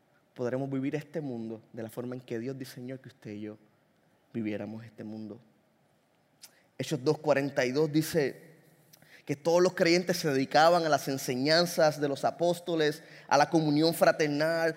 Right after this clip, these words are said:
a participar juntos en las comidas, entre ellas la cena del Señor. Y, y es que la comida es muy importante. Si no, díganme ayer que, mira, la línea ya la vieron cómo estaba y todo para comer. Y es que sin duda la comida es muy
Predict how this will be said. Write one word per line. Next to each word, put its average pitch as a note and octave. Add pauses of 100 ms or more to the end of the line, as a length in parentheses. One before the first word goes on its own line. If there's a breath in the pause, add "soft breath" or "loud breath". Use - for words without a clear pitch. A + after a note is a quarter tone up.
(120)
a D3+
participar E3+
juntos F3+
en D3
las D3
comidas, F#3
entre D#3+
ellas G3 (240 loud breath)
la C3+
cena G3
del D#3+
Señor. F#3+ (180 loud breath)
Y, F3 (120)
y F3+
es F3+
que G3
la E3+
comida F3
es G3
muy F3
importante. E3+ (1600 loud breath)
Si F3
no, F3+
díganme G3+
ayer G#3+
que, F3+
mira, G#3+
la E3+
línea A#3+
ya A#3
la A#3
vieron A#3+
cómo G#3
estaba A3+ (160 loud breath)
y G#3
todo A#3+
para G#3+
comer. A#3
Y -
es -
que A3+
sin G3+
duda C4
la G#3
comida A3+
es A3
muy B3